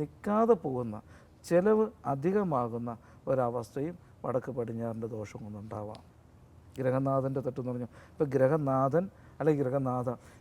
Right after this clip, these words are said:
വീട്ടിൽ നിന്ന് ഇറങ്ങിപ്പോയി ജോലി ചെയ്യുന്ന ആരാണോ അതാണ് ഗ്രഹനാഥൻ എന്ന് നമ്മൾ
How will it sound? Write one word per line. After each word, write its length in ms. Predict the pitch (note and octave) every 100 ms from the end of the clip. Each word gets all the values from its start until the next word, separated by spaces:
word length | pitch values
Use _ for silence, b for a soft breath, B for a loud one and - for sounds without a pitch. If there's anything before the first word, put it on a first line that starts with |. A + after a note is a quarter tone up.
| -
വീട്ടിൽ 280 | D#3+ F3+ G3 F#3+
നിന്ന് 200 | F#3 F#3 D3
ഇറങ്ങിപ്പോയി 600 | C#3 D3 E3 C#3 D3 D3 D#3 - A#2+
ജോലി 260 | B2+ C#3 D3 D3
ചെയ്യുന്ന 260 | C3 C3 A2 A2+
ആരാണോ 420 | D3+ D#3 B2 A#2+ B2 B B B D3+
അതാണ് 320 | E3+ D3 C#3+ - -
ഗ്രഹനാഥൻ 500 | C3 B2 B2+ B2 B2 B2+
എന്ന് 80 | B2
നമ്മൾ 160 | A#2